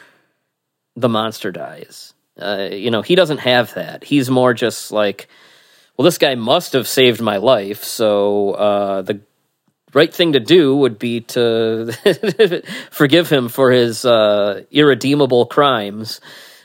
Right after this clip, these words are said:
Um, so, yeah, I, I think he's just a weird,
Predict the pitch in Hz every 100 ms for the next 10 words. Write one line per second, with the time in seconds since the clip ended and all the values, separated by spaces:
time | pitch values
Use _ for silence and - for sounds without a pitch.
0 | - - 123 117 110 104 92 _ _ _
1 | _ _ _ _ _ _ _ _ _ _
2 | _ _ _ - 135 220 220 151 160 180
3 | 175 196 185 156 131 131 131 - 110 101
4 | 117 113 110 101